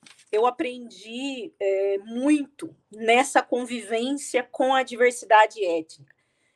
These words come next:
Então, mais à frente, eu posso explorar um pouco mais sobre isso,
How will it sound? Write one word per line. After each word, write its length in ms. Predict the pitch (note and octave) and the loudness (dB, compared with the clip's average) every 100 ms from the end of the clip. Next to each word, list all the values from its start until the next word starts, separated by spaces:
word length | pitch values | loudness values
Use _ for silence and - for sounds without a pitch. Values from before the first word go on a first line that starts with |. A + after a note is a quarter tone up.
| _ | _
Então, 360 | F3+ G3 G#3+ A3 | -10 -2 -2 2
mais 240 | G#3+ G#3+ | 2 4
à 80 | G3+ | 2
frente, 600 | - G#3 A3+ A#3 A#3 G#3 - _ _ _ _ _ _ - - | 2 -4 -4 -10 -10 -12 -14 _ _ _ _ _ _ -18 -4
eu 140 | G#3+ | -4
posso 320 | G#3+ G#3+ G#3+ | 6 4 4
explorar 460 | A#3 - A3 G#3+ G#3 | -10 -6 -2 0 0
um 100 | G#3+ | -2
pouco 240 | G#3+ G3+ | -8 -8
mais 340 | G3+ F#3 G3+ A#3 | -6 -4 -6 -8
sobre 280 | G#3 F#3+ G3+ | -10 -8 -10
isso, 440 | A#3+ C4 A#3+ | -10 -12 -14